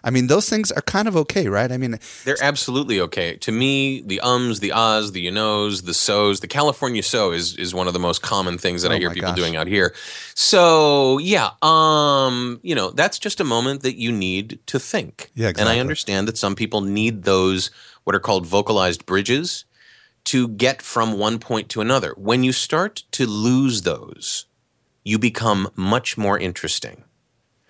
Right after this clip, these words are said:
Speaker 2: Part of what we're dealing with is we're afraid that if we don't say something that keeps our place in the conversation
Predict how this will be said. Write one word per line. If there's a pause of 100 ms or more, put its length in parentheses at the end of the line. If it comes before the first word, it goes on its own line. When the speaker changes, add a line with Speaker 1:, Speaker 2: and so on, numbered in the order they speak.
(360)
Speaker 2:
Part
of
what
we're
dealing
with
is (640)
we're
afraid
that
if
we
don't
say
something
that
keeps (220)
our
place
in
the
conversation